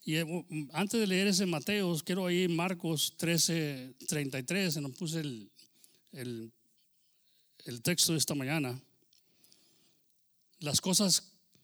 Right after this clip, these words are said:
que a vosotros digo", dijo el Señor, ¿verdad? "A todas las digo", a todas, a todos las digo, "velar". Ahora lo está diciendo a todos.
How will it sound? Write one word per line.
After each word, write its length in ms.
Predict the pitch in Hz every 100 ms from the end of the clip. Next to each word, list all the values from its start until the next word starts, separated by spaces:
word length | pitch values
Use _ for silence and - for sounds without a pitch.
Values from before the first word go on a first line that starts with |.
| _ -
que 120 | 165
a 60 |
vosotros 680 | 147 127 - 180 190 165 147
digo", 380 | 135 220 147 101 - _ _ - _ - _
dijo 240 | - 127
el 60 | 123
Señor, 320 | - 127 123
¿verdad? 260 | 107 120 175 - _ - _ - - - - - - -
"A 140 | 165
todas 480 | 135 190 220 214 170
las 260 | 160 143 135
digo", 360 | 226 190 107 - - _ -
a 140 | 139
todas, 680 | 120 196 190 123 120 - - _
a 120 | - 139
todos 640 | 156 175 151 139 - - _ _ _ - - _ _ -
las 280 | 143 135
digo, 340 | 135 190 127 95 - _ _ _ _ _ _ _ _ 151
"velar". 580 | 123 127 135 151 156 123 92 92 _ _ _ _ _ _ _ _ - -
Ahora 180 | 175 202
lo 80 | 170
está 120 | 214
diciendo 260 | 175 220 190
a 80 |
todos. 580 | 160 214 214 127 - -